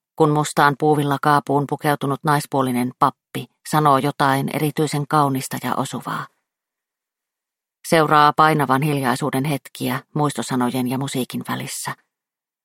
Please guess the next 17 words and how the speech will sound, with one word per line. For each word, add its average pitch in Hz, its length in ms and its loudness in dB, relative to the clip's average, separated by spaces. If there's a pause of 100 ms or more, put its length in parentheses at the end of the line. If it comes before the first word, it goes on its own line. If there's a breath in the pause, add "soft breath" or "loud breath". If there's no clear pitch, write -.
(280)
Epävireistä 143 680 0
kitaran 139 460 -2
soittoa 135 560 -6 (300)
ja 160 120 2
perheen 160 420 2
ainoan 151 480 0
musiikillisen 147 640 -2
lahjakkuuden 139 680 -2
haparoivaa 123 680 -2
laulua. 123 460 -6 (880)
Somewhere 139 580 0 (140)
over 139 300 2
the 131 120 -4
rainbow. 135 500 -6 (1300)
Rykäyksiä, 127 720 0 (440)
joku 139 240 2
niistää. 131 640 -4